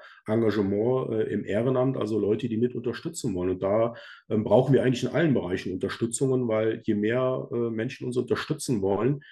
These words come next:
desto, äh, mehr können wir auch erreichen. Nicht für uns als Verein, sondern für das Thema, wo wir letztendlich für einstehen.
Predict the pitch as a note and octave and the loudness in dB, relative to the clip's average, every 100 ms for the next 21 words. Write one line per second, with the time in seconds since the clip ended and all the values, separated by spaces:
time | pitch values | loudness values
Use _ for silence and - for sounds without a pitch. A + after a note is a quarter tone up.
0 | - - - C3+ - B2 A#2+ A#2 - A2 | -20 -10 0 2 6 6 8 6 2 2
1 | G#2+ A#2+ B2 C#3 C3+ B2 A#2+ A2 D3 F3+ | 4 4 4 4 4 2 0 0 0 0
2 | G2 A2+ - D3+ C#3+ - A#2+ - G2+ B2+ | 0 0 0 0 -2 -2 -4 -4 -6 -2
3 | B2+ G2 G2+ G#2 G#2 B2 A#2 - C3 B2+ | -2 -2 -4 -4 -2 -2 -2 0 2 4
4 | G2 F2+ F#2+ F#2+ G2+ G#2+ G#2 - - - | 2 -4 -8 -4 -2 0 -2 -4 -8 -8
5 | - A#2+ C3 - E2+ | -6 -4 -4 -6 -12